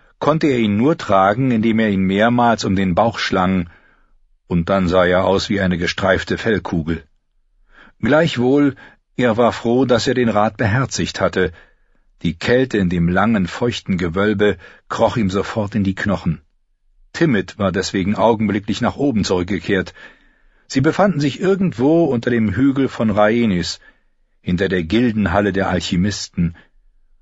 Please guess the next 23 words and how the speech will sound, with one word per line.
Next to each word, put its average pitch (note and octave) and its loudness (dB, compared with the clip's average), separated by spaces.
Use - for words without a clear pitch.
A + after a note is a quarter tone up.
Die F2 -2
nassen F#2+ 0
Steinwände G#2 0
waren F#2 0
mit F2 -4
Salpeter F#2 -2
gesprenkelt, G2+ -2
und G#2 -2
das A2+ 0
einzige C3+ -2
Licht C3+ -2
ging B2+ -2
von C3 0
einer A#2 2
geschlossenen A#2 0
Lampe A#2 2
aus F2+ -2
Eisen G#2+ 2
und F#2+ 2
Glas A2 0
aus, F#2+ -2
die E2+ -2
Hellein, A#2 2